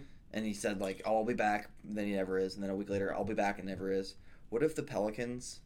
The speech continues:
or Anthony Davis at least, asked LeBron to sit out a little more so the Pelicans could see who they want from the Lakers, starting-wise, to see how well they played without LeBron,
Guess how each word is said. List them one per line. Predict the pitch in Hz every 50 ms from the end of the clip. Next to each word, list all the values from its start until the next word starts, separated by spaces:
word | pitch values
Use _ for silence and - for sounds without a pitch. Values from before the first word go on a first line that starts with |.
| - -
or | - 98 92
Anthony | 101 104 101 117 113 101
Davis | 104 104 104 107 110 107
at | -
least, | 113 117 113 - - -
asked | - 95 104 - -
LeBron | 110 98 101 104 98 104 98
to | 101
sit | 101 - - 101 101
out | 104 104 -
a | -
little | 95 98 104 110 107
more | 101 95 92 95 101 107 107 - - - - - - - - - - - - -
so | - - - 117
the | 110 104
Pelicans | - - - 135 131 135 127 - 113 101 101 98
could | - - 117 101
see | - - - 104 101 98 95 98 - - - -
who | - 147 143
they | 143 151 143
want | 131 117 123 127 127 -
from | - - 120 113
the | 110 101
Lakers, | 98 107 117 - - 92 104 98 - -
starting-wise, | - - - - 113 110 110 110 107 101 95 92 92 90 90 90 92 95 - - - - - - - - - -
to | - 107
see | - - 113
how | 104 107 113 120
well | 120 120 120
they | 123 117
played | - - 127 120 117 107
without | 104 104 101 107 110
LeBron, | 120 110 110 101 95 95 95 95 98